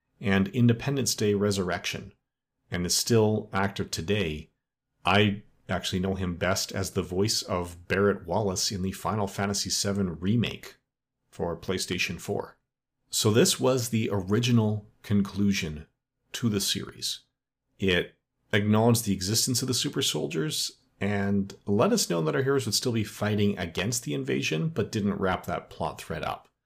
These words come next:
And leaving that open was intentional. Chris Carter's plan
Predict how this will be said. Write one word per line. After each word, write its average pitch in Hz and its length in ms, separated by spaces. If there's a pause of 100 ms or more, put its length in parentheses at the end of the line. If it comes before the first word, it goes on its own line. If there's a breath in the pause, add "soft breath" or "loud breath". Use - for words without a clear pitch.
(380)
And 95 360
leaving 147 260
that 123 160
open 101 400
was 98 300
intentional. 98 640 (500)
Chris 120 220
Carter's 160 320
plan 117 500